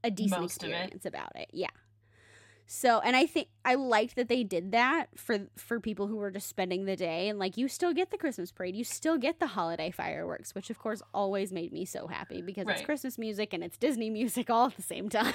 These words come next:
Speaker 1: <laughs>
Speaker 2: <laughs>
Speaker 1: But I just, I really, really hope <laughs> that they come back, like, with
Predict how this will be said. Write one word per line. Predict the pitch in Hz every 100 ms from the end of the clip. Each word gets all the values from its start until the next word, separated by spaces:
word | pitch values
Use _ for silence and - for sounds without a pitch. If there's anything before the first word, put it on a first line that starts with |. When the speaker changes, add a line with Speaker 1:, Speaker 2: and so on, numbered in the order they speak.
| -
Speaker 1:
<laughs> |
Speaker 2:
<laughs> | 349 381 - 233 240 208 247 - _ _ _ _ - - - - - - - - _ _
Speaker 1:
But | 226 202 - -
I | 214
just, | 226 285 294 - - - - - - - - _ _ _ _ _ _ _ - - _ _ -
I | 220 220
really, | 269 330 349 320
really | 240 233 202 233
hope | 196 - - 160 - - -
<laughs> | - -
that | 302 -
they | 214
come | - 220 214
back, | 202 - 196 190 -
like, | 196 180 - - - - - - - _ -
with | 233 -